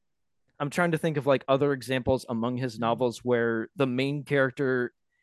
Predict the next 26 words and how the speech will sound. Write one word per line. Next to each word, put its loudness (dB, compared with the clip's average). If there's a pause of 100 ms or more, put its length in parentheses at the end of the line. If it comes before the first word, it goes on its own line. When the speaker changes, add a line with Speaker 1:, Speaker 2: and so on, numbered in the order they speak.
Speaker 1:
has 0
internal 0
monologues 0
as -2
much -2
as -2 (260)
the -4
protagonist -4
here -6
does. -10 (760)
Speaker 2:
Well, -4
and 4 (120)
then 2
you 4
also 0
Speaker 1:
Um, 0
Speaker 2:
have 0
the 0
religious 0
stuff, -2
all 0
the -4
stuff -4
with -8
Mercerism, -2
which, -4